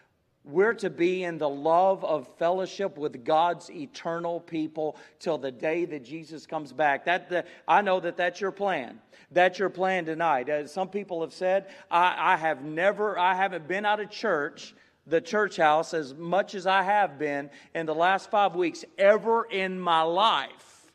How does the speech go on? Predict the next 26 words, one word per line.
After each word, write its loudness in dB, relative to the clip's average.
And, 4
and 2
I 6
know 0
that's 0
the -6
case -2
for -6
many. -6
And 0
I 8
know 2
that 0
that's 0
your 0
plan -2
until 0
Jesus, -6
the, -2
the -2
way 2
that 0
we're 4
going 2
to -2
stop 0